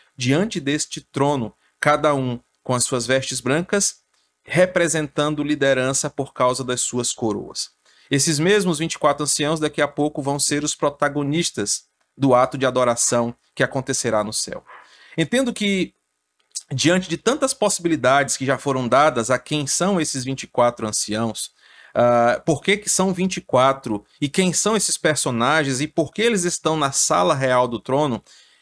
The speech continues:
eu entendo que a mais prudente interpretação é a interpretação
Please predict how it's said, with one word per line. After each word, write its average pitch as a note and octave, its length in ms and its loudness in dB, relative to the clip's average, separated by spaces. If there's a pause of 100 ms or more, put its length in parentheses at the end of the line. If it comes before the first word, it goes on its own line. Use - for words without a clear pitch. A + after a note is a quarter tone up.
(160)
eu F3+ 180 4
entendo G3+ 460 0
que F3 240 -2
a E3 80 4
mais E3+ 460 0
prudente F3 840 -4 (140)
interpretação F3+ 1000 0 (460)
é D#3 80 4
a F#3 60 4
interpretação G3 920 2